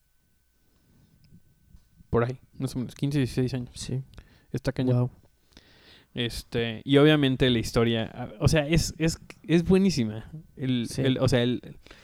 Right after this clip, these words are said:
Speaker 1: el, el, el plot, ¿no? O sea, el vato con mucho dinero, pero que nadie quiere, ¿no? Este,
Speaker 2: Se junta con
Speaker 1: super
Speaker 2: el,
Speaker 1: nerd.
Speaker 2: con el
Speaker 1: Era
Speaker 2: güey
Speaker 1: antes de que el, como la cultura geek ya estuviera de moda, ¿no? O sea, se junta con un chico malo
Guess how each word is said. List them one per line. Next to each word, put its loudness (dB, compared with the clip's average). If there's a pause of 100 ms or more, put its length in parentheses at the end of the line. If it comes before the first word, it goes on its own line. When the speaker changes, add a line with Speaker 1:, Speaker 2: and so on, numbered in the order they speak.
(680)
Speaker 1:
el, -8
el, -6
el 2
plot, 8 (220)
¿no? -2
O -2
sea, 2
el 4
vato 6
con 6
mucho 2
dinero, 6
pero 6
que 0
nadie 2
quiere, -2 (800)
¿no? 0 (100)
Este, 0
Speaker 2:
Se 2
junta 6
con 4
Speaker 1:
super 10
Speaker 2:
el, 4
Speaker 1:
nerd. 6 (100)
Speaker 2:
con 2
el 6
Speaker 1:
Era 10
Speaker 2:
güey 6
Speaker 1:
antes 4
de 8
que 4
el, 4
como 4
la 2
cultura 6
geek 0
ya 2
estuviera 4
de 0
moda, -6
¿no? -10
O -10
sea, -8 (600)
se 2
junta 6
con 6
un 6
chico 6
malo 6